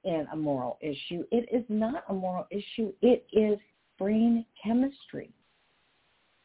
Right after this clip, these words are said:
And when you understand more about the brain, you'll be better able to protect yourself from behaviors that just aren't working for you. And that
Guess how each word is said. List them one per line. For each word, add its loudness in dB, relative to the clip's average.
And 8
when 8
you 4
understand 2
more 4
about -2
the -8
brain, 0
you'll 6
be 2
better 6
able 2
to -16
protect -4
yourself 0
from 0
behaviors 4
that 0
just 0
aren't -4
working -6
for -2
you. -4
And 4
that 6